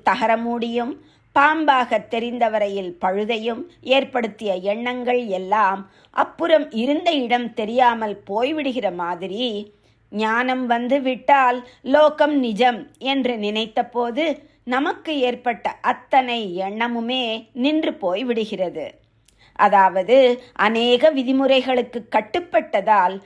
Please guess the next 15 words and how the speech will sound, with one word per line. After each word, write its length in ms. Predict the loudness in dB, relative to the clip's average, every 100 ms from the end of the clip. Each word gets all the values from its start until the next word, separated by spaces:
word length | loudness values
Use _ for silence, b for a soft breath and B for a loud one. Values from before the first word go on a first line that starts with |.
| b b
விவகார 580 | -4 2 2 4 2 2 0
சத்தியம் 560 | -4 -6 -4 -2 0 -2
என்று 320 | -4 -4 -2 -4
நாம் 240 | -4 -6 -4
ஒத்துக்கொண்ட 680 | -8 -6 -10 -4 -4 -2 -2
லோகம் 520 | 0 0 0 -2 -2 -4 b b b -4
அத்வைத்தமாக 1080 | -4 -2 0 0 0 -2 0 -4 0 2 4 2 B _
சமாதி 500 | 0 2 4 2 0 0
நிலையில் 460 | 2 2 2 -2 -2
இருக்கிற 440 | -4 -4 -2 -2 -2
போது 400 | 0 0 2 0 -2 B _
பிராத்திபாசிக்கம் 1040 | 2 4 4 2 2 2 2 -6 -2 0 0
மாதிரியே 600 | -2 -2 -4 -4 -2 -2 -2 -4 0
மறைந்து 540 | 2 4 2 0 0
விடுகிறது. 640 | 0 -2 -2 -2 -2 -2